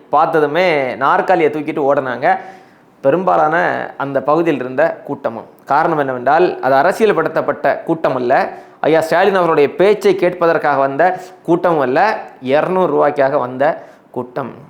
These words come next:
அந்த கூட்டம் மழை வந்தாலும் சரி, வெயில் வந்தாலும் சரி நிக்காது, நிக்க வேண்டிய அவசியம் இல்லை. நீ இருநூறு ரூபா தந்த,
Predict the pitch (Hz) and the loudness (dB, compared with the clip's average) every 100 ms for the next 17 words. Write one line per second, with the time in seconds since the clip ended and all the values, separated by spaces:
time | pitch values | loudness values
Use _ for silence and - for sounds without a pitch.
0 | - _ _ - 135 151 151 180 180 143 | -20 _ _ -6 -2 -2 -2 -2 -2 -4
1 | 160 - _ _ _ _ _ _ _ _ | -6 -14 _ _ _ _ _ _ _ _
2 | _ _ - 123 135 190 202 190 190 180 | _ _ -8 -2 2 4 2 2 2 2
3 | 175 170 185 147 170 160 151 151 147 123 | 0 0 2 2 2 2 0 -2 -2 -6
4 | 117 - 143 143 165 98 - - - 160 | -8 -12 -8 -2 0 -2 -8 -16 -12 -6
5 | 185 208 180 175 214 320 - - - 180 | 0 2 4 4 2 0 -6 -18 -8 -4
6 | 208 - 233 208 190 151 151 - 160 - | 2 2 2 -2 -2 -2 -4 -4 -16 -20
7 | - 170 - 170 185 180 208 202 220 220 | -20 -20 -4 2 4 4 2 4 4 4
8 | 180 160 147 - | 2 2 2 2